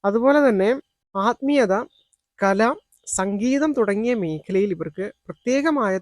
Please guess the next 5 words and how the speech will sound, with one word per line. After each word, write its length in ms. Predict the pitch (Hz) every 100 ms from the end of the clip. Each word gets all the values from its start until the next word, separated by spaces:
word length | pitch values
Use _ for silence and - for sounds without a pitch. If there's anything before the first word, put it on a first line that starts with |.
| -
താല്പര്യമുണ്ടായിരിക്കും 1080 | 160 165 190 247 240 185 165 170 175 180 214 _ _ _ _
എന്നുള്ളതാണ്. 640 | 175 180 160 165 165 - - _ _ _ _ - - - - _ _ -
പിന്നെ 160 | 262 370
ഒന്ന് 140 | 320 294
ഉൾക്കാഴ്ചയാണ്. 920 | 196 190 - 220 233 214 254 170 131